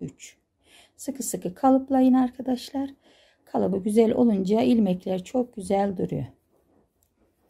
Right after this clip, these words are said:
İki zincir, şöyle üç.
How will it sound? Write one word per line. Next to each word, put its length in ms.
İki 220
zincir, 720
şöyle 500
üç. 400